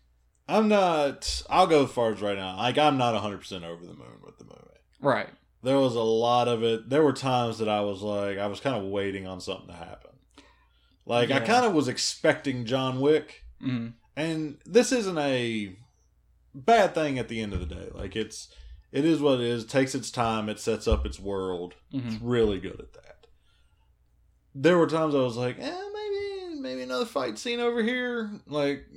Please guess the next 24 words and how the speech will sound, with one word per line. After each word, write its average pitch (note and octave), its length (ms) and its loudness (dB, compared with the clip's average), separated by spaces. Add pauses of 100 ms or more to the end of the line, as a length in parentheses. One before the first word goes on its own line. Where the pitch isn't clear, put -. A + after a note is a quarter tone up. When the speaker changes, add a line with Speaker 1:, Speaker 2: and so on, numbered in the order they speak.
(140)
Speaker 1:
throw G3 160 2
me F#3+ 120 -2
something F3+ 380 2
a A#2+ 80 0
little E3+ 320 0
bit E3 220 -4
more." F#3 340 -4
Speaker 2:
Mm-hmm. A#2+ 560 -6
Speaker 1:
Um, E3+ 400 0
but E3+ 140 -2
yeah, D4+ 280 0
I F4 40 -2
really D3+ 260 4
enjoyed A2 280 0
it. F#2 40 -10
I G2 60 -6
thought C3+ 220 0
it A2 100 -6
did D3 160 0
have C#3 180 2
a B2 40 -6
really A#2+ 200 -2
good A2+ 160 -6
cast. G#2 600 -2